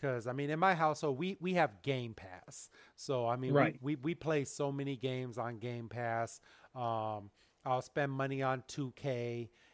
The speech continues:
Speaker 1: and I'll spend money on Pokemon. And there's probably a few more, um, games out there that I would,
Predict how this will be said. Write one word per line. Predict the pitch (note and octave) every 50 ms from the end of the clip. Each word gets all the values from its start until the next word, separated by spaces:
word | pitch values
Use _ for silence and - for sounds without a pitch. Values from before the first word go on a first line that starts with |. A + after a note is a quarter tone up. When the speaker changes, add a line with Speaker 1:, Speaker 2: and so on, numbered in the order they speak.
| _ _ -
Speaker 1:
and | C#3 B2+ A#2+ A#2
I'll | A2+ A#2+ A#2+ A#2+
spend | - - _ C#3+ C3+ C3 C3
money | B2+ C3 B2+ B2+ B2+ B2
on | A#2+ A#2 A2+ - -
Pokemon. | D3 C#3 C3 - - B2 G#2+ G2+ F#2+ F#2 E2+ - - A2+ C#3 - _ _ _ _ _ _ _ _
And | C#3+ C3+ B2 A#2+ A#2+
there's | B2 B2 A#2+ -
probably | _ - C#3+ C3 B2+ A#2 A#2 B2+ B2
a | A#2 A2
few | - - B2+ C3 A#2+
more, | A#2+ A#2 A#2 A2+ A2 G#2+ G#2 G#2 G2+ G2 F#2 - _ - - - _ _ -
um, | C3+ B2 A#2 A2+ A2 G#2+ G#2+ G#2+ G2+
games | A2+ C3 B2+ B2 A#2 A2 G2
out | A#2+ A2 A2 G#2+ - -
there | A#2 A2 G#2
that | - A#2 G#2
I | G#2 G#2 G#2+ G#2+
would, | G#2 G2+ A2 A2 G#2+ G#2+ G#2